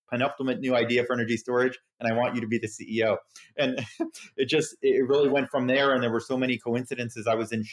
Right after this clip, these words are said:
I was in Switzerland. His technologist he was collaborating with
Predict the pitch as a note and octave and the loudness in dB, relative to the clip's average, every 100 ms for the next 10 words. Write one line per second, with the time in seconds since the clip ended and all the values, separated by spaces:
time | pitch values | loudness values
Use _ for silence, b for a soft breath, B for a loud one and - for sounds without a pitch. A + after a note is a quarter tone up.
0 | - A2+ A2+ G#2+ G#2 D3 - B2+ A#2 G#2+ | -8 -4 -4 -4 -6 -6 -4 -2 -2 -4
1 | _ _ _ _ _ - C3 - A#2+ B2 | _ _ _ _ _ -4 -2 0 -2 0
2 | A#2+ C3+ A#2+ A#2 - A2 G#2+ - A2+ B2+ | 2 2 2 -2 -4 -10 -8 -2 0 2
3 | C3+ A#2+ A2 G#2+ | 2 2 2 2